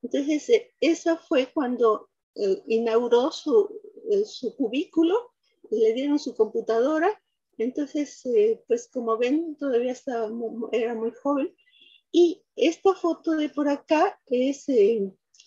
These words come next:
en mil novecientos noventa, cuando, eh, él invitó al profesor, eh,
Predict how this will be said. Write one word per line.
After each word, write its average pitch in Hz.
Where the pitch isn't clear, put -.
en 226
mil 302
novecientos 294
noventa, 247
cuando, 247
eh, 233
él 381
invitó 269
al 220
profesor, 269
eh, 208